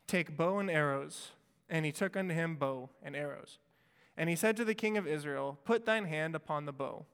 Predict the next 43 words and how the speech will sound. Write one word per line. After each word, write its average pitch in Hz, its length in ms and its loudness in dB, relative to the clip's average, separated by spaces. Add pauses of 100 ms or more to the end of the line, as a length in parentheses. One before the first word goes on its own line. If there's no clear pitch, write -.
(340)
And 147 120 0
he 156 80 2
put 214 240 2
his 208 140 0
hand 180 240 0
upon 151 320 -2
it, 143 160 -6
and 147 140 -4
Elisha 151 420 0
put 147 240 -4
his 175 200 -6
hands 131 440 -10
upon 139 300 -4
the 135 100 -8
king's 156 320 -10
hands. - 400 -16 (680)
And 147 140 -2
he 170 100 0
said, 151 340 2
"Open 196 280 2
the 226 100 2
window 208 320 2
eastward." 143 520 -6 (400)
And 139 140 -4
he 170 100 0
opened 147 320 -4
it. - 120 -10 (680)
Then 147 180 0
Elisha 156 380 2
said, 156 260 -4
"Shoot." 214 500 -8 (300)
And 147 140 -6
he 147 80 -6
shot. - 440 -10 (540)
And 156 140 2
he 160 80 0
said, 160 260 0
"The 147 140 -2
arrow 196 240 4
of 208 80 0
the 208 80 4
Lord's 185 300 0
deliverance, 151 640 -2